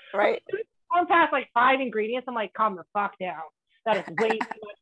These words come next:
Speaker 2: <laughs> way too much thinking. That's too much math. I just can't do it." You know? <laughs> I used to weigh my food back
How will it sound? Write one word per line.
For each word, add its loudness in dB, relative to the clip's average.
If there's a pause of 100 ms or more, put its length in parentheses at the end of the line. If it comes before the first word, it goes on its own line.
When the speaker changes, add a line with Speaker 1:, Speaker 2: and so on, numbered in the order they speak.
(120)
Speaker 2:
<laughs> -16
way 2
too -6
much 2
thinking. -6
That's -8
too -4
much 0
math. -4
I -6
just -20 (140)
can't -6
do -4
it." -2 (680)
You -6
know? -2
<laughs> -20 (440)
I 2
used 0
to -2
weigh 2
my -2
food -8
back -6